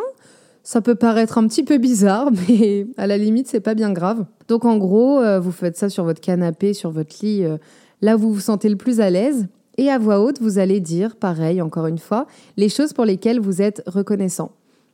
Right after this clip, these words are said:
Et je trouve que le fait de, de le dire à voix haute, ça rend la chose beaucoup plus concrète et, hum, ça, hum, s'imprègne vraiment en nous. Enfin, je sais pas si vous voyez ce que je veux dire, mais j'ai l'impression que ça a plus d'impact, le fait de le dire, le fait de l'entendre,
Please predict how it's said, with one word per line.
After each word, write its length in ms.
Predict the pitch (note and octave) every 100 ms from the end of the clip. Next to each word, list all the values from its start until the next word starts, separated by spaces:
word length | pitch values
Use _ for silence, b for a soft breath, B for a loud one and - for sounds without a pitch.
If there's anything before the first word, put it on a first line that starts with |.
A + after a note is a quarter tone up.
| _
Et 80 | A3
je 40 | G#3
trouve 200 | D4+ -
que 80 |
le 80 | A#3+
fait 360 | - - B3 G#3
de, 520 | G#3 G3 F3+ F3 F3 F3+ G#3+
de 180 | F3+
le 80 | F#3+
dire 260 | F#3 G3+ C4
à 100 | A#3+
voix 200 | F#3+ G3
haute, 320 | A#3 G4+ - b b b
ça 180 | - G3+
rend 140 | G3
la 160 | B3 A#3
chose 240 | A#3 G#3+
beaucoup 280 | G3+ B3 C4
plus 200 | A3 C4
concrète 680 | B3 A#3 - B3 B3+ - -
et, 340 | G3+ G3+ F#3
hum, 320 | F3+ F3+ F3 F3
ça, 380 | - F#3 F3
hum, 300 | E3+ E3 E3 E3
s'imprègne 580 | - G#3 G#3 - A#3+ A#3
vraiment 460 | F#3+ G3+ G#3+ G#3+
en 20 |
nous. 120 | G#3 G#3
Enfin, 240 | - F3
je 80 | F3
sais 140 | F3 F#3+
pas 140 | A#3+
si 280 | A#3+ A3 F#3+
vous 400 | F3 E3+ E3+ E3
voyez 300 | E3+ F3+ A3+
ce 80 | -
que 100 | G3+
je 80 |
veux 100 | F#3
dire, 220 | F3+ G3+ C#4+ B B -
mais 60 | G3
j'ai 100 | G3+
l'impression 440 | F#3+ G#3 G3+ D4+
que 40 |
ça 160 | D#4 G#3
a 60 | F#3
plus 300 | - B3+ A3
d'impact, 520 | A3+ A3 A3+ A3 - b b -
le 100 | F#3
fait 260 | - G#3+
de 120 | F#3
le 100 | F#3
dire, 340 | E3+ E3+ A3+ D4+
le 120 | A#3+
fait 240 | F3+ A3 G3+
de 100 | F3+
l'entendre, 760 | E3 G3 A#3 - B3 D4 F#3+